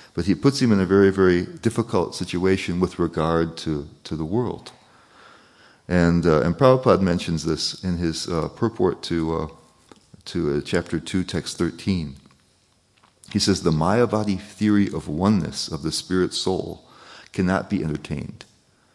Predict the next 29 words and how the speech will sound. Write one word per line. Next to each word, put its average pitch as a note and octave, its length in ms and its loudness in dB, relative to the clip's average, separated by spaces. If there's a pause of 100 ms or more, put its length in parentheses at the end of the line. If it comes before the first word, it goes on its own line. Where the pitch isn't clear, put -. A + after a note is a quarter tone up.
(320)
on F2 180 4
the E2+ 80 2
ground F2 360 6
that F2 120 -4
the E2 80 -8
spirit A2+ 420 2
soul F2+ 260 0
cannot F#2 480 -2
be G2+ 100 -2
cut A2 380 -6
into F#2 220 -4
pieces - 600 -6
as D#2 200 -10
a D2+ 60 -6
fragmental D#2 720 -6
portion. G#2 400 -6 (760)
Such - 340 0
cutting C3+ 360 0
into A#2 180 0
different A2 360 -2
individual F#2 500 0
souls G2+ 420 -2
would E2 140 -4
make F#2 180 -4
the G#2 80 -4
Supreme F#2+ 480 -2
cleavable A#2 680 0
or D#2+ 120 -6
changeable, D#2 760 -8